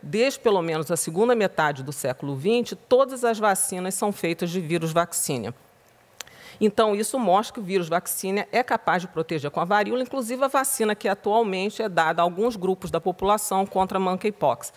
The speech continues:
é feita de vírus vaccinia. Então, o que a gente tem é que a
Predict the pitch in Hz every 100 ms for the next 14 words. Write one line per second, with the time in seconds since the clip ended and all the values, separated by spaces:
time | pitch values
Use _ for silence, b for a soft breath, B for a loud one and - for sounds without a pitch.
0 | B B B 196 - 175 180 170 160 156
1 | 160 165 180 - - 131 110 135 B B
2 | B B 233 226 285 339 254 208 175 175
3 | 139 - 208 233 156 - B B - 208
4 | 240 240 196 156 139 B B _ - 190
5 | 190 175 170